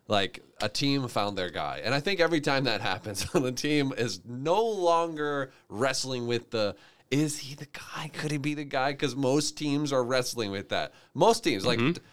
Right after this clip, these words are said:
Speaker 1: twenty out of the, the thirty-two teams are always like,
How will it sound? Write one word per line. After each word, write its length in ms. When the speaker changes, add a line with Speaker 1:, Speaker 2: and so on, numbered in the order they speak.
Speaker 1:
twenty 420
out 140
of 240
the, 200
the 200
thirty-two 460
teams 460
are 160
always 420
like, 240